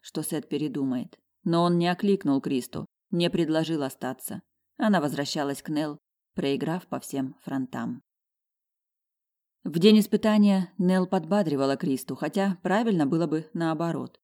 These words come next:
Но Криста так волновалась, что не могла поддержать подругу. Нелл тоже переживала по поводу испытания, но делала это неестественно спокойно. Поначалу поведение подруги казалось странным,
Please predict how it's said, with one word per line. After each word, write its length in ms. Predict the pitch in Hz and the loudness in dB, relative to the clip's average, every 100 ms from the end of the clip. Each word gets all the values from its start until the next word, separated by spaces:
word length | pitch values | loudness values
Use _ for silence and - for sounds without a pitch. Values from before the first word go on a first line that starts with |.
| _ _ _ | _ _ _
Но 160 | 165 | -2
Криста 340 | 151 175 170 175 | 4 4 4 -2
так 340 | - 170 143 | 0 -2 0
волновалась, 640 | 143 143 143 156 160 131 - _ | -2 0 -2 -2 -4 -8 -14 _
что 220 | - 180 | -8 -2
не 100 | 170 | 0
могла 300 | 165 143 135 | 0 0 -4
поддержать 520 | 135 123 135 139 131 | -4 -4 -4 -4 -8
подругу. 520 | - 127 135 131 - - _ _ _ - | -8 -8 -8 -8 -12 -16 _ _ _ 2
Нелл 240 | 196 196 | 4 4
тоже 280 | 220 214 151 | 2 0 0
переживала 560 | 127 135 139 143 139 | 0 0 -2 -2 -4
по 120 | 135 139 | -4 -6
поводу 360 | 147 143 147 | -6 -4 -2
испытания, 640 | 139 - 151 147 143 139 143 _ - | -4 -6 -4 -2 0 0 -4 _ -4
но 120 | 180 | 0
делала 360 | 156 175 165 160 | 2 2 2 0
это 320 | 156 160 160 _ - | -2 -4 -8 _ -2
неестественно 800 | 180 170 170 - 160 - 151 151 | 2 0 -2 -6 -6 -4 -4 -4
спокойно. 680 | - 160 151 127 123 - _ _ _ | -8 -8 -6 -6 -6 -10 _ _ _
Поначалу 520 | - 160 165 202 208 151 | -2 0 0 2 2 0
поведение 460 | 147 151 190 180 | -2 0 0 0
подруги 380 | 156 151 180 165 | -2 0 0 0
казалось 400 | 160 165 170 180 | -2 -4 -2 -4
странным, 520 | - 214 202 131 123 | -6 -4 -2 -2 -4